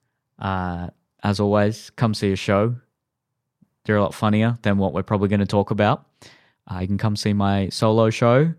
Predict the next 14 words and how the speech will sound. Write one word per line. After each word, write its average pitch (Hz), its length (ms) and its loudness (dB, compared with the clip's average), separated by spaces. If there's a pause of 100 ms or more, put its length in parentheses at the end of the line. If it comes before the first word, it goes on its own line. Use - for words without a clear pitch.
(680)
neil 113 200 4
kahacker 113 360 -2
dot 113 160 2
com 110 180 -2
slash 107 280 -2
tickets. 135 340 -2
I'm 117 100 -2
doing 107 180 -4
all 110 100 -4
the 107 60 -6
major 107 300 -6
cities 117 440 -6
in 120 180 -6
Australia. 147 680 0